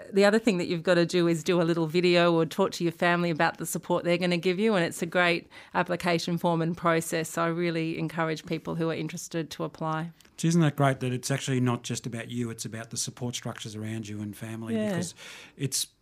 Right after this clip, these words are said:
Speaker 2: it's a family engaging in that scholarship, isn't it? It's not just an individual.
Speaker 1: Absolutely. And what support are you gonna have? And, you know, for some people it might be having to get out of some friendship groups. Like, if you've made the commitment and once you're part of our family, you're part of the family. So we go from kindergarten to uni.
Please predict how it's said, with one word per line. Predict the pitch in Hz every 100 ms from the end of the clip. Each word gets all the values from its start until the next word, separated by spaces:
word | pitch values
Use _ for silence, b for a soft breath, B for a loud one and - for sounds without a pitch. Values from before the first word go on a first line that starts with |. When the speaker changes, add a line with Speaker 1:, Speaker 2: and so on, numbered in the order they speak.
| -
Speaker 2:
it's | 165 -
a |
family | 139 147 151 151 120
engaging | 107 110 110 110
in | 107
that | 101
scholarship, | - 113 107 104 120
isn't | 110
it? | 101
It's | 95 113
not | 113
just | 269 269
an |
individual. | 214 277 285
Speaker 1:
Absolutely. | 277 190 160 156
And | 170 175
what | 180 190
support | - 170 180 180
are |
you | 180 180
gonna | 180 180
have? | 180 180 175
And, | 185 180 B B -
you | 233
know, | 214
for | 214
some | 220 220 214
people | 214 208 190
it | 175 -
might | 180 -
be | 180 175
having | 185 170 175
to | 170 180 175
get | 170 165 170
out | 175 190
of | 196
some | - 175
friendship | 185 170 165 180 -
groups. | 180 165
Like, | 175 180
if | 175
you've | 196 180
made | 170 160
the | 165
commitment | - 175 180 180 180
and | 175 170 B B B
once | 196 196
you're | 185
part | 165 180
of | 175 170
our | 170
family, | 165 180 175 170
you're | 165
part | 165 185 170
of | 160
the |
family. | 165 175 175 180
So | 170 175
we | 165
go | 175 170
from | 170
kindergarten | 160 185 165 160 170 170 165
to | 165
uni. | 160 180 160 160